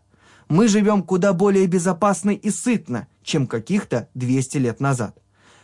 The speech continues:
Ещё в начале восемнадцатого века уровень жизни обычного человека практически во всех странах земного шара был примерно одинаковым. Большая часть населения нашей планеты ели мясо крайне редко.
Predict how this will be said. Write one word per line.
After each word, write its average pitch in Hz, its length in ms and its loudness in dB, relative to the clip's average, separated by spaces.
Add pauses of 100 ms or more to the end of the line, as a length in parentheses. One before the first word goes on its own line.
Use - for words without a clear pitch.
(160)
Ещё 170 280 2
в 180 60 2
начале 185 380 0
восемнадцатого 180 720 -2
века 165 260 0
уровень 147 360 0
жизни 147 280 -2
обычного 143 500 -2
человека 143 520 0
практически 143 580 -6
во 165 100 2
всех 156 240 -2
странах 185 380 0
земного 143 420 0
шара 214 400 0 (240)
был 202 200 2
примерно 160 480 2
одинаковым. 165 640 0 (400)
Большая 165 400 2
часть 160 260 -2
населения 156 540 -2
нашей 147 260 -4
планеты 156 440 0
ели 147 280 0
мясо 190 320 -2
крайне 180 400 2
редко. 147 400 -2